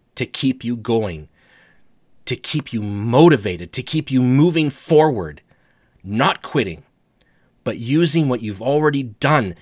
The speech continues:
to propel you forward. We've already come this far.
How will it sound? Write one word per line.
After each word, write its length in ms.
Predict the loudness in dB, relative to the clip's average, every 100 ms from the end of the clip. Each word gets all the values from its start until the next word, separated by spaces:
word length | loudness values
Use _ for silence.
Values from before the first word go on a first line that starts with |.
| -10
to 100 | -10
propel 640 | -8 -12 -10 -2 4 6
you 160 | 4 -2
forward. 600 | -8 -8 -8 -8 -12 -18 _ _ _ _ _ _ _ _ _ _ _ _ _ _ -12
We've 140 | -8
already 220 | -4 -4
come 320 | -2 -2 0 0
this 160 | -2
far. 400 | -6 -10 -10 -14